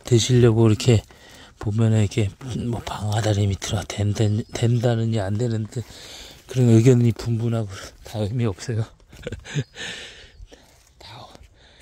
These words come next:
혼자 가족끼리 다 먹어도 충분한 양이 나옵니다. 자,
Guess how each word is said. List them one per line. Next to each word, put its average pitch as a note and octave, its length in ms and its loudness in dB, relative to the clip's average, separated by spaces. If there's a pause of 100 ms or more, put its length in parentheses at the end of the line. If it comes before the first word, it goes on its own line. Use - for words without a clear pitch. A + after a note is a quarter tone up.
(220)
혼자 C3+ 600 -6
가족끼리 A#2 460 -4
다 - 200 -10
먹어도 G#2 580 -6 (500)
충분한 C3+ 520 -6
양이 G#2+ 240 -4
나옵니다. F#2+ 460 -8 (1300)
자, G2 520 -10